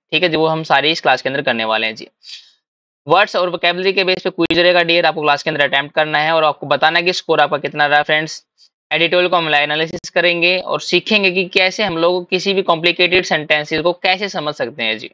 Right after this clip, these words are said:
ठीक है। अगर उनके अंदर कुछ भी grammar के concept अगर फॉलो हो रहे हैं तो हम class के अंदर उनको भी discuss करेंगे friends, ठीक है जी। और उसी editorial के base पे एक हम लोगों ने multiple choice question एक आरसी design किया dear,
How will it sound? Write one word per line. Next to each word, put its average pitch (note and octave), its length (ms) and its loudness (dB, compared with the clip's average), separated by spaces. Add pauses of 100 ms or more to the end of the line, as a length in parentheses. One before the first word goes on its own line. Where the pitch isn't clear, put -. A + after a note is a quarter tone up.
(160)
ठीक E3+ 160 2
है। D#3+ 120 2 (480)
अगर D#3 180 2
उनके F#3 180 0
अंदर F#3+ 140 2
कुछ F#3 180 0
भी F#3 100 2
grammar E3 300 2
के F3 100 2
concept E3 420 -2
अगर E3 160 2
फॉलो D#3+ 320 2
हो D3+ 140 4
रहे D#3 160 4
हैं D#3+ 240 0
तो D3 140 -2
हम D3+ 100 -2
class C#3+ 260 0
के D3+ 80 -2
अंदर D3 140 -4
उनको D#3 180 -2
भी E3+ 100 2
discuss B2+ 240 -2
करेंगे A2+ 300 0
friends, A2 440 -8 (200)
ठीक E3 140 2
है F#3 60 4
जी। E3 140 0 (560)
और F3 140 4
उसी G3 220 0
editorial F#3 440 0
के F#3 100 -4
base E3+ 240 -2
पे F#3+ 140 0
एक F3+ 80 -2
हम E3 160 -2
लोगों D#3+ 280 0
ने E3+ 180 0 (420)
multiple G3+ 420 0
choice F3 280 2
question F3 360 2
एक F3+ 120 -2
आरसी D3 380 0
design D#3+ 380 0
किया D#3 160 2
dear, D#3+ 300 2